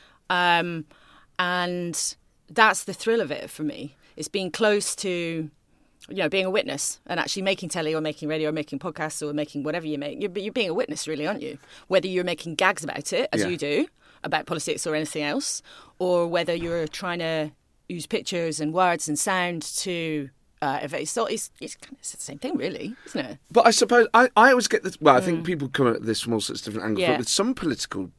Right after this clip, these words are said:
Speaker 2: journalists and with political
Speaker 1: Yeah.
Speaker 2: broadcasters, you get the sense that it was either that or maybe a career in politics.
Speaker 1: Sure.
Speaker 2: And that maybe doesn't feel the same way with you.
Speaker 1: Oh, God, no. No, I mean, I wasn't that into politics, so I was no more interested in politics than I was in, like, health or crime or what was happening around the world.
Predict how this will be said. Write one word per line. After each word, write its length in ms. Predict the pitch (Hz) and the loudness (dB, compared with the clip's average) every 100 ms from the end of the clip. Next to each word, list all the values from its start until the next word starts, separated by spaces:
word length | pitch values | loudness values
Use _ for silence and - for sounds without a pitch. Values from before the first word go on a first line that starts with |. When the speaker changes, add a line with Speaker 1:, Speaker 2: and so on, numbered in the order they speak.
| - | -4
Speaker 2:
journalists 420 | 113 98 92 - | 2 2 2 -4
and 60 | 98 | -6
with 100 | 90 | -4
political 340 | 104 95 110 | 0 0 0
Speaker 1:
Yeah. 60 | 101 | 2
Speaker 2:
broadcasters, 400 | 101 - 101 110 | 0 0 -6 -4
you 120 | 117 | 2
get 120 | - | 2
the 60 | 139 | 2
sense 320 | - 147 - | 2 2 2
that 180 | 117 101 - - - | 0 -2 -4 -18 -6
it 80 | |
was 100 | 135 | 4
either 200 | 175 196 | 6 6
that 180 | 139 143 | 8 8
or 100 | 127 | 6
maybe 320 | 123 127 120 | 8 6 6
a 40 | 117 | 2
career 300 | - 117 104 | 4 4 6
in 100 | 98 | 4
politics. 520 | 139 143 135 208 160 - | 2 2 2 0 0 0
Speaker 1:
Sure. 100 | 131 139 | 0 0
Speaker 2:
And 120 | 151 143 | -4 2
that 160 | 196 | 6
maybe 160 | 202 190 | 6 6
doesn't 260 | 190 190 | 4 4
feel 160 | 160 196 | 4 4
the 60 | 170 | 4
same 200 | 185 185 | 0 2
way 120 | 190 | 2
with 160 | 151 240 | 2 2
you. 100 | 220 | 0
Speaker 1:
Oh, 40 | |
God, 240 | 156 285 | 0 -2
no. 200 | 208 156 - - | 0 -6 -8 0
No, 140 | 240 | 4
I 40 | |
mean, 140 | 214 233 | 4 6
I 120 | 226 | 6
wasn't 280 | 240 233 220 | 6 2 2
that 160 | 196 | 0
into 160 | - - | 0 -2
politics, 340 | 214 180 - | -4 -4 -4
so 80 | - | 2
I 80 | 196 | 4
was 160 | 214 220 | 4 2
no 140 | 220 | 0
more 180 | 214 196 | 2 0
interested 460 | 196 196 185 - | -2 -4 -6 -6
in 80 | 165 | -6
politics 400 | 180 170 - - | -6 -6 -6 -8
than 160 | - 175 | -6 -2
I 100 | 165 | -2
was 240 | 160 160 | -2 -2
in, 140 | 160 156 | -2 -2
like, 160 | 147 | -2
health 280 | 135 165 147 | -4 -8 -6
or 80 | 147 | -10
crime 440 | - 175 165 160 | -8 -6 -4 -2
or 220 | 156 143 139 | 0 0 0
what 160 | 165 | -2
was 100 | 151 | -2
happening 260 | 180 143 156 | -4 -2 -2
around 200 | 156 143 | -2 -2
the 60 | |
world. 420 | 156 180 170 165 | 0 2 0 -2